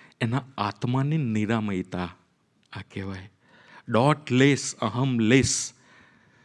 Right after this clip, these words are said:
વ્યક્તિત્વનું સર્જન ગુરુ હરિએ આપણા માટે કરી આવ્યું છે. એટલે મેં શરણાગત સ્વામી કહ્યું, "શરણાગત સ્વામી, આ લાઇટિંગ તમારો ડિપાર્ટમેન્ટ નથી,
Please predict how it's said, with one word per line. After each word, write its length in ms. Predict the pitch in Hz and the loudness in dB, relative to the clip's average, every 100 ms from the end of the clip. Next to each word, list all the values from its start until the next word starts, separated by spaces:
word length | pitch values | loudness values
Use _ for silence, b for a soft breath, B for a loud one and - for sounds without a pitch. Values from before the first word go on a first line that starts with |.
| b b b _ _ _ _ _ _ _ _ _ _ _ _ _ - 101 | b b b _ _ _ _ _ _ _ _ _ _ _ _ _ -10 -2
વ્યક્તિત્વનું 1300 | 139 - - 151 135 110 95 - _ _ - 117 | -2 0 4 4 4 0 0 -8 _ _ -2 0
સર્જન 600 | 110 - 107 104 120 104 135 156 - - | 0 -2 -2 0 0 0 -6 -14 -20 -12
ગુરુ 380 | 117 101 104 107 | -10 -4 -2 0
હરિએ 600 | - 95 101 98 101 - _ _ - | 0 -2 -4 -4 -8 -16 _ _ -12
આપણા 320 | 92 - 107 | -12 -8 -10
માટે 440 | 104 98 - 101 - b b b b b - | -8 -10 -8 -10 -10 b b b b b -10
કરી 260 | 90 90 95 | -8 -6 -4
આવ્યું 300 | 92 - - | -4 -4 -8
છે. 120 | - _ b b b | -18 _ b b b
એટલે 180 | - 113 | -12 -8
મેં 480 | 123 107 104 117 127 | -6 -6 -6 -8 -8
શરણાગત 600 | 127 104 95 110 107 117 113 - | -10 -10 -6 -6 -2 -4 -6 -12
સ્વામી 220 | 107 110 | -6 -4
કહ્યું, 260 | 113 117 120 | -4 -4 -6
"શરણાગત 560 | - 98 92 107 120 123 | -8 -10 -6 -4 -4 -4
સ્વામી, 360 | 135 131 160 - - - _ _ _ _ _ _ _ b b b 147 | -2 0 0 -4 -20 -20 _ _ _ _ _ _ _ b b b 0
આ 80 | |
લાઇટિંગ 520 | 131 110 113 110 143 135 | 2 4 2 2 0 2
તમારો 320 | 123 117 127 | 2 4 2
ડિપાર્ટમેન્ટ 580 | 117 107 98 104 98 95 | 0 0 -2 0 -2 -2
નથી, 280 | 92 104 | -6 -14